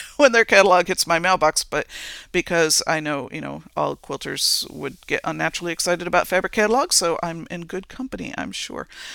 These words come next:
Um, so that's basically the difference between quilt shop quality fabric and discount fabric. There is a good reason why there's a difference in price. They are actually, you know, we're talking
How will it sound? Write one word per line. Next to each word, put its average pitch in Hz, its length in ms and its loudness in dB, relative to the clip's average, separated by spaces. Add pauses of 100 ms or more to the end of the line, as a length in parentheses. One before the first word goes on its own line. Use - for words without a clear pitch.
(340)
Um, 220 240 2 (340)
so 247 200 2
that's 311 260 4
basically 247 600 0
the 226 120 -6
difference 196 480 -2
between 185 680 -6 (160)
quilt 180 240 -2
shop 202 380 0
quality 170 340 0
fabric 147 500 -4 (180)
and 156 480 -2 (140)
discount - 400 0
fabric. 156 340 -2
There 190 220 0
is 180 460 2
a 226 100 -4
good 208 220 -4
reason 160 380 -2
why 151 180 -2
there's 170 200 -4
a 180 40 -8
difference 156 360 -6
in 175 120 -10
price. - 420 2
They 185 200 0
are 190 240 2
actually, 190 520 0 (420)
you 202 100 -2
know, 185 120 0
we're 196 120 -2
talking 185 560 -4